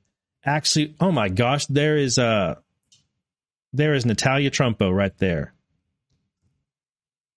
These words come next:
Natalia Trumpo, I don't know if you're watching today, but I see you right there. Um, I'm not trying to tell you that McCarthy is great and he's, I'm not trying to defend him, I'm not trying to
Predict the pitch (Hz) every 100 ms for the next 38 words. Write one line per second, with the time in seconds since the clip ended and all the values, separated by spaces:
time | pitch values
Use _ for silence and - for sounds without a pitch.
0 | _ 170 156 202 190 175 190 170 165 123
1 | 117 151 151 131 143 131 131 131 110 110
2 | 104 101 123 - 180 170 101 92 90 101
3 | 156 - _ _ _ - 156 147 131 107
4 | 87 _ _ _ _ _ _ _ _ _
5 | _ _ _ _ _ _ _ _ _ _
6 | _ _ _ _ _ _ _ _ _ _
7 | _ _ _ 240 185 190 185 156 165 160
8 | 135 123 - 143 135 - 131 123 131 120
9 | 113 104 - - - 151 143 165 160 156
10 | 156 151 151 95 98 123 110 - - -
11 | - - - - 127 160 131 113 - 170
12 | 165 165 160 156 143 143 139 147 135 123